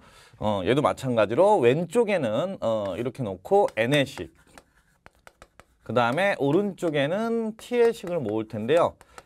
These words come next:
T는 외부로 노출된 게 없잖아. 그치? 어, 노출된 게 없기 때문에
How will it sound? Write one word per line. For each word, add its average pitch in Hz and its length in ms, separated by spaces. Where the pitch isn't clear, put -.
T는 262 600
외부로 214 640
노출된 208 460
게 202 60
없잖아. 175 480
그치? 147 320
어, 123 60
노출된 123 420
게 143 80
없기 104 260
때문에 160 500